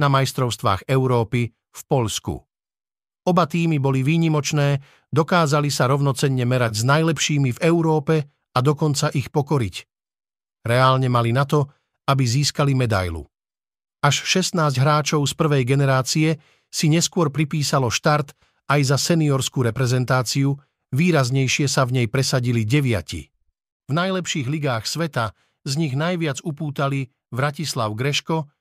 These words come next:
Szilárd Német či Marek Mintál. Súčasné Ačko je dnes hlavne postavené na rovesníkoch a partii okolo kapitána Milana Škriňara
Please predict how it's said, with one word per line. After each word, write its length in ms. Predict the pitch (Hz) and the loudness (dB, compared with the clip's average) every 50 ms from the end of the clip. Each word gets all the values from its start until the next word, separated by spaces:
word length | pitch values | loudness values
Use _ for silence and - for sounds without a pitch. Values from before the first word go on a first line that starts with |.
| _ _ | _ _
Szilárd 560 | _ - - - 170 151 131 117 113 107 98 | _ -8 -4 -4 -2 -2 -2 -2 -2 -4 -4
Német 560 | 110 120 127 139 139 139 135 135 127 - - - _ _ _ _ _ _ | -4 -4 -2 -2 -2 -2 -4 -4 -6 -8 -16 -20 _ _ _ _ _ _
či 100 | - 180 | -4 -4
Marek 320 | 143 131 120 113 113 98 | -2 -2 -2 -2 -4 -4
Mintál. 640 | 107 123 131 131 123 - - 101 90 82 80 78 76 - _ _ _ _ _ _ _ _ _ _ _ _ _ _ - | -4 -4 -2 -2 -4 -4 -4 -6 -6 -6 -8 -10 -14 -20 _ _ _ _ _ _ _ _ _ _ _ _ _ _ -6
Súčasné 560 | - 165 160 143 - 151 135 - 147 123 123 | -4 -4 -4 -2 -4 -6 -4 -4 -4 -4 -2
Ačko 560 | 131 139 151 147 - - - 175 175 170 - _ _ _ _ _ | -2 -2 -4 -4 -6 -4 -2 -2 -2 -4 -6 _ _ _ _ _
je 160 | - 143 147 | -6 -6 -4
dnes 240 | 131 156 156 139 120 | -4 -4 -4 -4 -2
hlavne 320 | 120 156 180 208 220 202 | -2 -2 -2 -2 -2 -4
postavené 640 | 160 - 190 170 - - 175 151 151 151 147 147 143 | -4 -4 -6 -8 -4 -4 -4 -2 -2 -2 -2 -2 -2
na 160 | 135 123 120 | -2 -2 -2
rovesníkoch 640 | 147 165 175 170 - - 170 160 156 143 170 143 - | -2 -2 -2 -4 -4 -4 -4 -6 -4 -4 -6 -6 -6
a 100 | - 117 107 | -6 -8 -4
partii 500 | - 156 170 165 - - 165 156 151 143 143 - - _ _ _ _ | -4 -4 -4 -4 -4 -6 -6 -6 -6 -6 -8 -10 -18 _ _ _ _
okolo 360 | - 165 - 180 160 147 139 | -8 -6 -4 -4 -4 -4 -2
kapitána 600 | - 180 165 170 175 143 170 151 147 143 135 120 | -4 -4 -4 -4 -6 -4 -2 -2 -2 -2 -2 -2
Milana 400 | 117 127 131 135 127 120 113 104 | -2 -2 -2 -4 -4 -4 -4 -6
Škriňara 540 | - - - 156 175 175 170 151 143 139 | -6 -6 -4 -4 -2 -2 -2 -2 -2 -4